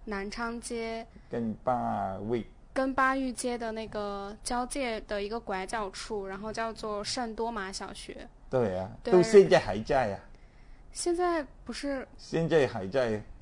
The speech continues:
Speaker 2: 但是，但，哦，当然现在已经改，改就什么中心。
Speaker 1: 对，现在好像不是那个小学了。然后在那个小学，呃，对面就是刚才 Uncle David 讲的那个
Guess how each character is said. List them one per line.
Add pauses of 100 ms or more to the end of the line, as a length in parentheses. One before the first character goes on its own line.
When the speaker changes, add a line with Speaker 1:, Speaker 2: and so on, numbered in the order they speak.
(100)
Speaker 2:
但
是， (160)
但， (100)
哦，
当
然
现
在 (280)
已
经
改， (400)
改
就
什
么
中
心。 (680)
Speaker 1:
对，
现
在
好
像 (120)
不
是
那
个
小
学
了。
然
后
在
那
个
小
学， (320)
呃，
对
面
就
是
刚
才
Uncle
David
讲
的
那
个